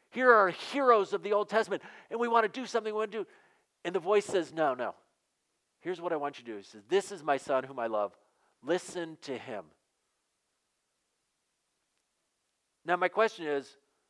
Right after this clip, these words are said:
what has Jesus said up until this point? He hasn't said anything in the story here, has he? There's not anything, it said, it doesn't say, the voice doesn't say, "Listen to him," and then all of a sudden Jesus says, "Okay,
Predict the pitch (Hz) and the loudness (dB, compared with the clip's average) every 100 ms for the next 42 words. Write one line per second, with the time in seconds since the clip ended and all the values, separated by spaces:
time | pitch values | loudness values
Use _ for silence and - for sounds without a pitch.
0 | _ _ _ _ _ - 131 208 202 143 | _ _ _ _ _ -10 0 2 2 -4
1 | 160 160 147 - 175 165 123 - 113 127 | -10 -8 -10 -4 0 2 0 -4 -10 -8
2 | 113 123 - 131 90 _ _ _ _ _ | -8 -10 -12 -12 -12 _ _ _ _ _
3 | _ _ _ _ _ _ _ _ _ _ | _ _ _ _ _ _ _ _ _ _
4 | _ _ - 214 - 175 220 269 147 135 | _ _ -8 -6 2 4 4 2 -2 -6
5 | 120 - 196 208 127 123 135 131 107 90 | -8 0 4 4 2 0 2 2 0 -18
6 | _ _ _ _ _ _ _ _ _ _ | _ _ _ _ _ _ _ _ _ _
7 | _ - 160 220 220 214 196 196 180 170 | _ -18 -2 2 2 2 -4 -4 -4 -4
8 | 175 143 - _ 175 196 214 208 202 170 | -4 -6 -20 _ 4 8 8 6 0 4
9 | 208 214 220 180 170 175 180 247 233 175 | 6 6 6 2 2 4 8 8 8 2
10 | 180 170 170 175 160 170 151 147 156 151 | 4 4 6 6 6 2 0 -2 -6 -6
11 | 160 143 156 143 107 | -4 0 2 2 -2